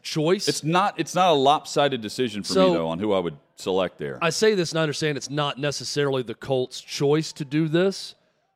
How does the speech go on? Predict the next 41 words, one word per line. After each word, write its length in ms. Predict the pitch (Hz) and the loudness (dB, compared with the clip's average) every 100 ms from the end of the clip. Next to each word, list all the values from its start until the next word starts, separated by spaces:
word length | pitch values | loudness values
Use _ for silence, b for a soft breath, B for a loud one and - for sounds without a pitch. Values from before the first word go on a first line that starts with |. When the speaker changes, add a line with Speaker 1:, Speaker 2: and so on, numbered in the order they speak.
| _ - | _ -4
Speaker 1:
but 340 | 147 151 - _ - | -2 -2 -4 _ -4
in 180 | 135 | -4
recent 360 | 139 190 - 139 | 0 -2 -2 -6
years 260 | 135 151 123 | -2 -2 0
they've 220 | 135 123 | -2 0
had 240 | 143 127 | -2 -4
no 200 | 120 139 | -2 -4
problem 640 | 131 - 156 156 117 113 | -4 -2 0 0 0 -6
having 420 | 101 120 117 117 104 | -4 -4 -2 -4 -4
a 80 | 110 | -4
one-year 760 | 101 117 131 123 117 123 123 | -4 -2 -2 -2 -4 -2 -2
<laughs> 20 | |
solution 580 | - - 117 190 170 127 | -2 -8 -2 -2 -2 -4
at 100 | 117 | -10
quarterback 680 | - 160 147 120 113 110 - b b b | -2 0 0 0 -2 -2 -6 b b b
and 120 | 131 | -8
seeing 340 | - 165 151 127 | -4 -2 -2 -2
what 160 | 120 | -2
happens. 560 | 117 120 95 80 - - - | -2 -2 -4 -12 -16 -12 -4
Speaker 2:
Right. 180 | 80 - - | -4 -4 -4
Speaker 1:
Phillip 260 | 143 135 147 | 0 0 2
Rivers, 640 | 165 170 175 165 - - _ _ _ _ _ _ - | 2 4 2 0 -8 -16 _ _ _ _ _ _ -6
uh, 200 | 113 113 | -4 -4
Carson 480 | - 170 160 143 135 | 0 0 0 -2 0
Wentz, 280 | 165 185 - | 2 2 -2
they 120 | 143 | -2
were 100 | 123 | 0
hoping 240 | 151 147 | -2 -2
that 100 | 135 | -2
was 140 | 131 120 | -2 0
more 160 | 127 | -2
long-term. 540 | 123 156 185 165 170 156 | 2 2 2 0 0 0
It 100 | 104 | 0
wasn't, 480 | 123 165 156 202 127 | 2 2 2 0 0
but 180 | 135 | -6
they 160 | - 151 | 0 0
were 140 | 170 | 0
quick 300 | 170 160 165 | -2 -4 -4
to 80 | 165 | -4
move 240 | 151 151 131 | -4 -2 0
on 320 | 131 160 | 0 -2